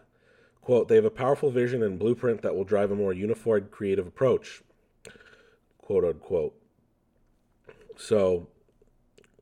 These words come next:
I don't like anything he says. Uh, I mean, he even was defending all the cuts they made, despite the fact that they ended up losing two point three billion dollars.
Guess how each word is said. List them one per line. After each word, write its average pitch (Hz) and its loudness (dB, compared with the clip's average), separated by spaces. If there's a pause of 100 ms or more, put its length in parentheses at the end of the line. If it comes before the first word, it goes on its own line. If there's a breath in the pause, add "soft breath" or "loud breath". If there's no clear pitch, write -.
(300)
I 117 -4
don't 107 0
like 92 -6
anything 82 -8
he 85 -14
says. 76 -10 (500 loud breath)
Uh, 95 0 (460)
I 107 -6
mean, 98 -4
he 120 -6
even 117 -4
was 107 -4
defending 117 2
all 101 -2
the 92 -4
cuts - -8
they 107 2
made, 101 0
despite 104 -4
the - -12
fact 104 -4
that 95 -4
they 87 -2
ended 101 -4
up 95 -6
losing 98 -4
two 101 -10
point - -10
three 95 -8
billion 90 -4
dollars. 87 -4